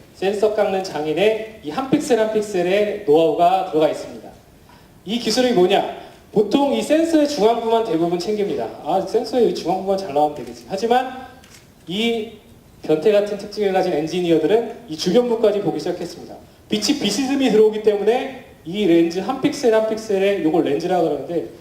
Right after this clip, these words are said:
요거의 각도를 조금씩 틀으면 되겠네 하고 한 픽셀 한 픽셀 다 틀어놨습니다. 참고로 세븐 R 마크 투에 사천이백사십만 개도 이렇게 틀어져 있습니다.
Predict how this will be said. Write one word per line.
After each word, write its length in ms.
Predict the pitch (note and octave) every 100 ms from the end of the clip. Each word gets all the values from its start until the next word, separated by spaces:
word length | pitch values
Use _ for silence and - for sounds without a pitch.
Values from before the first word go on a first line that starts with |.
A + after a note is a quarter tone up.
| -
요거의 200 | F3+ A#3+
각도를 280 | G3+ - G#3
조금씩 240 | A#3 A3
틀으면 320 | - D#4 D4+ A#3+
되겠네 360 | D3+ D3 D3+
하고 420 | D3 F3+ A3 - - - -
한 120 | B3
픽셀 280 | C4 - A3
한 60 |
픽셀 220 | - F#3+
다 140 | F3 -
틀어놨습니다. 640 | - F#3+ D#3+ - - -
참고로 600 | - G3+ G3+ G3 G#3+ - -
세븐 320 | - A#3 B3 B3+
R 100 | A#3
마크 480 | E3 - F3 - -
투에 540 | - G3+ F#3+ G#3 - -
사천이백사십만 1120 | - - A#3 F3 E3+ F#3 D#3+ C#3+ F#3 F#3 F3
개도 160 | D#3+
이렇게 160 | C3+ C#3+
틀어져 300 | - G#3 F#3
있습니다. 360 | - - -